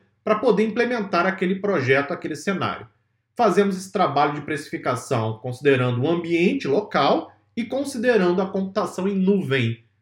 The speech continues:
Vamos colocando item a item, valor a valor, como nós precificaríamos esse projeto. No final, dado o cenário e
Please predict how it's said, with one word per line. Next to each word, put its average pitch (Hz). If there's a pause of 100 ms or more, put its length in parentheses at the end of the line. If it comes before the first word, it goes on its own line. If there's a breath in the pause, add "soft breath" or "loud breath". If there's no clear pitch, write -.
(340)
Vamos 202
colocando 254
item 302
a 202
item, 214
valor 202
a 208
valor, 175
como 214
nós 214
precificaríamos 202 (260 soft breath)
esse 170
projeto. 143 (480)
No 202
final, 214
dado 143
o 135
cenário 143 (160)
e 185